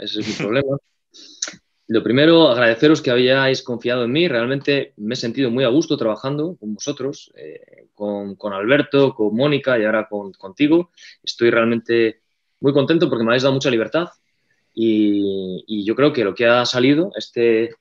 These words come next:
Speaker 1: este libro, eh, pues realmente es, para mi gusto, es una, es una joya. Es un libro,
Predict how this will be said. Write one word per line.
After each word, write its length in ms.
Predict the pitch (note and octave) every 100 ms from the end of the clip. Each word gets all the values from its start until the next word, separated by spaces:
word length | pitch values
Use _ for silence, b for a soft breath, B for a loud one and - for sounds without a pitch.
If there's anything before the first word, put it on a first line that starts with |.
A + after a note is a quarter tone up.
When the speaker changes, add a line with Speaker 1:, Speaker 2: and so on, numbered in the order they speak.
| _ - - _
Speaker 1:
este 300 | A#2+ - B2+
libro, 480 | C3+ C3+ D3 D#3+ -
eh, 440 | G#2+ G#2 G2 G2 -
pues 140 | F#2+ -
realmente 560 | G#2+ G#2+ B2 B2+ C3
es, 320 | B2 - - b b b -
para 160 | G#2+
mi 100 | A2+
gusto, 480 | B2+ D#3 E3 E3 -
es 220 | A#2+ -
una, 420 | C3+ A#2+ A2 G#2
es 120 | - B2
una 100 | G#2+
joya. 300 | F#2+ E2+ G2+
Es 180 | G2 -
un 80 | A#2+
libro, 380 | C3 C#3 C#3